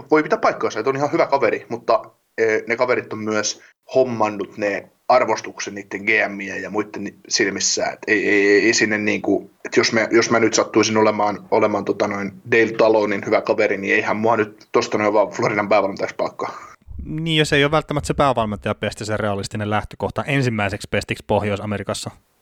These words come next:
Speaker 1: Ei, ei, eikä se tarvitse olla N H L-valmentaja, koska sä voit ensin mennä tota, E C H L tai K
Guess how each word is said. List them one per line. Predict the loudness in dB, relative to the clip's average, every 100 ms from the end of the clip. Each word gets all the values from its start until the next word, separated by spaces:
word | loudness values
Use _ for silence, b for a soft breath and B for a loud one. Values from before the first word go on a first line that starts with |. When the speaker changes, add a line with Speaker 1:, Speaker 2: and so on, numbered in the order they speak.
| 0
Speaker 1:
Ei, | 4 4
ei, | 2 0 -2
eikä | 2 4 2
se | 0 2
tarvitse | 2 4
olla | 4 2
N | 2
H |
L-valmentaja, | 2 2 -2 -2 0 0 -4 -6
koska | -6 -6
sä | 0 2
voit | 2 2
ensin | 0 0
mennä | 0 2 2 0 B B B B -4
tota, | 0 2 2
E | 2
C | 2 2
H |
L | 4 4 4 4 2
tai | -2
K | 0